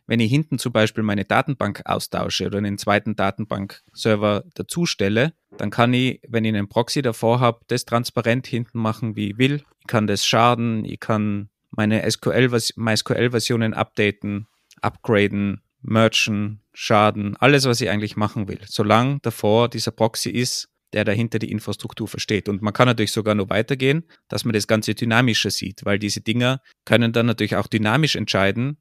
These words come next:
welche Server sind gerade ausgelastet. Da sind wir wieder beim Load Balancer Case. An welche Server sende ich dieses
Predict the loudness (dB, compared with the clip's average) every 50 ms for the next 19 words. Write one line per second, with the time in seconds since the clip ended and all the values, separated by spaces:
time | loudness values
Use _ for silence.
0 | _ _ _ -4 -4 -2 0 0 0 0 0 0 0 0 -2 -4 -4 -2 -2 0
1 | 0 2 2 2 2 0 0 0 -2 -2 -2 -2 -4 -6 -8 -12 -16 -16 -12 -10
2 | -8 -6 -4 -4 -2 -2 -2 -2 -4 -2 -2 -2 -2 -2 0 0 0 0 0 -2
3 | -4 -4 -4 -4 -6 -8 -8 -4 -4 -4 -2 -4 -4 -8 -10 -14 _ _ _ -12
4 | -8 -2 2 4 4 4 4 0 -2 0 0 0 0 0 0 0 2 2 2 2
5 | 0 -2 -2 -4 -2 -4 -4 -4 -6 -8 -10 -12